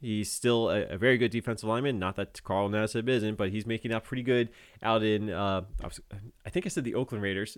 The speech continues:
uh, or if I did, I, I almost said the Oakland Raiders. Uh, that will be the Las Vegas Raiders, assuming that their stadium is ready, of course, by the time the N F L season is ready to kick off. And I would imagine the Raiders will be playing in Las Vegas.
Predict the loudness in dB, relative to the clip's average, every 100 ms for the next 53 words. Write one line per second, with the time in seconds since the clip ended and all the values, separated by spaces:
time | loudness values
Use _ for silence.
0 | -6 -4 -2 -2 -2 -4 0 0 2 0
1 | -4 -6 -2 0 2 0 -2 -2 -2 -2
2 | -4 -2 -4 -6 -12 -20 -8 -4 0 2
3 | 2 2 0 0 0 0 -2 -4 -2 0
4 | 0 -4 -4 -4 -2 -4 -8 -12 -14 -8
5 | 0 2 2 2 0 0 0 4 4 4
6 | 2 2 2 4 2 0 0 0 0 -4
7 | -6 0 2 2 -2 -10 -20 -6 0 2
8 | 2 2 -2 -2 -2 -2 -4 -2 -2 -2
9 | -4 -6 -2 -2 -2 -4 -8 -6 -2 0
10 | 0 2 2 0 -2 -4 -12 _ -2 4
11 | 6 6 4 2 2 2 -2 -2 0 0
12 | -2 -4 -4 -2 -2 -2 -4